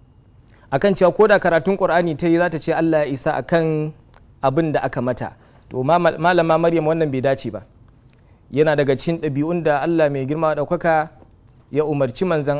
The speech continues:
Allah sallallahu alaihi wasallama, "Khudhil afwa wa amur bil urfi wa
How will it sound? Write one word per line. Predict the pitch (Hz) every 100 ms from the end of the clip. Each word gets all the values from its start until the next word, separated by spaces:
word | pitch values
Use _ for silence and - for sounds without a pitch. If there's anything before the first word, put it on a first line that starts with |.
| 151
Allah | 196 180 160
sallallahu | 180 165 143 131 139 190 156 139
alaihi | 135 139
wasallama, | 131 127 180 175 165 160 147
"Khudhil | - 202 170 151
afwa | 143 180 180 190 190 185 - - - _ _ - - -
wa | 127 170
amur | 156 160 151
bil | 143 147
urfi | 147 156 196 175 196 202 -
wa | 143